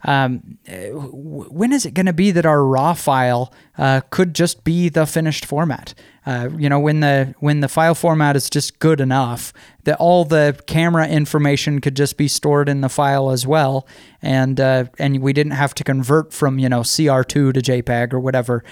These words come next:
uh, we're shooting D N G to J peg. If, if our f-, one file format were good enough and it could have that background information as well, uh, man, how nice would it be to not export and convert every single time you,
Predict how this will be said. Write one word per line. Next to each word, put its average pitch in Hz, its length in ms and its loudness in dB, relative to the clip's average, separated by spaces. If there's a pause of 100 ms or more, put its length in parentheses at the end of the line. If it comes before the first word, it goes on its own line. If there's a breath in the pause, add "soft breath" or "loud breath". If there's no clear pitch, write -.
(240 loud breath)
uh, 127 160 -2
we're 127 120 -2
shooting 127 340 0
D 131 160 0
N 123 100 0
G 127 160 0
to 120 120 -6
J 123 180 -2
peg. 120 340 -4 (300 loud breath)
If, 165 300 -2
if 190 180 2
our 180 100 4
f-, - 180 -8 (160)
one 185 360 2
file 175 300 2
format 165 420 -2
were 143 160 -2
good 180 220 0
enough 131 420 -2 (240 loud breath)
and 147 140 2
it 151 100 -2
could 156 140 0
have 143 180 2
that 135 220 0
background 143 500 0
information 135 580 -2
as 120 200 -2
well, 131 360 0 (300 loud breath)
uh, 131 240 0 (400 loud breath)
man, 170 280 2
how 180 180 2
nice 165 400 -2
would 156 100 -2
it 151 80 -4
be 143 180 -2
to 147 120 -4
not 139 440 -2 (280)
export 147 580 -2
and 139 220 -4
convert 135 480 -2
every 139 280 0
single 135 340 -4
time 127 260 -2
you, 123 260 -2